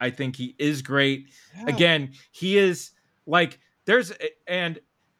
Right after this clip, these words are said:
Speaker 1: just some Henry Cavill love here. There is a Instagram video of him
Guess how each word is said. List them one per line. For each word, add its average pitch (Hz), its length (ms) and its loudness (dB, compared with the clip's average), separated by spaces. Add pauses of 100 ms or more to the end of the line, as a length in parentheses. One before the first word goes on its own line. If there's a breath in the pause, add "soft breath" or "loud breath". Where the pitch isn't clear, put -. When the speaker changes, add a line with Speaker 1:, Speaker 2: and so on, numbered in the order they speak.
(340)
Speaker 1:
just 262 280 0
some 214 160 0
Henry 190 240 -2
Cavill 165 340 -2
love 135 220 -4
here. 175 340 -2 (340 soft breath)
There 190 240 4
is 214 300 0
a 165 200 -4
Instagram 185 600 0
video 175 520 4
of 127 260 -6
him 180 320 0